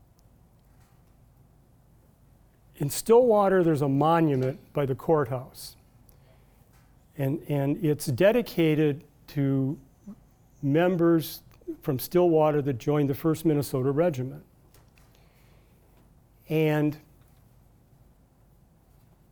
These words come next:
history is important because what those two hundred and sixty-two guys did in ten minutes at Gettysburg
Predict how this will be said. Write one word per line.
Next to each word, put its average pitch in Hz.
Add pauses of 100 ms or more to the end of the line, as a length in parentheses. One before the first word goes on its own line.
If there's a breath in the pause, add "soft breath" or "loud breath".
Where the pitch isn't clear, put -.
(600)
history 233
is 180
important 165
because 151
what 156
those 175
two 180
hundred 160
and 139
sixty-two 165
guys 151
did 151
in 135
ten 143
minutes 175
at 120
Gettysburg 147